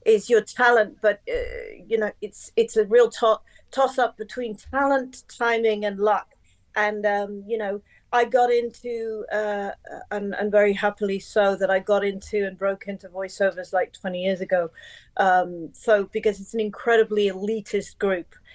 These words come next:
um, and it's a small group, and, and the casting system is, you know, very particular, and, uh,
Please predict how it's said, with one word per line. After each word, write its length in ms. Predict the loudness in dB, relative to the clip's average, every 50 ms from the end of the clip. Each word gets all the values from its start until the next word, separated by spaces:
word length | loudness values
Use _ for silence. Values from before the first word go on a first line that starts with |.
| -20 -20 _ _ _ 2
um, 420 | 4 4 4 4 2 0 -4 -10 -8 -6
and 140 | -6 -6
it's 180 | -6 -8 -8 -10
a 60 | -10
small 420 | -10 -8 -4 0 2 4 6 4 4
group, 360 | 4 2 0 0 -2 -4 -2
and, 280 | -2 -2 -2 -2 -10 -8 _
and 240 | -6 -4 -4 -4 -6
the 60 | -8
casting 560 | -2 2 2 2 2 2 0 -2 0 0 0
system 500 | -4 -4 -4 -4 -4 -2 -4 -4 -2 -2
is, 280 | -6 -8 -8 -10 -16 _ -20 -20 -20 -20 -20 _ _
you 120 | 2 4
know, 200 | 4 6 4 4
very 240 | 4 4 4 4 4
particular, 920 | 0 _ -6 -6 2 4 4 4 4 4 2 4 4 6 4 4 2 2 _ -4
and, 280 | -2 -2 -2 0 -2
uh, 180 | -2 -2 -2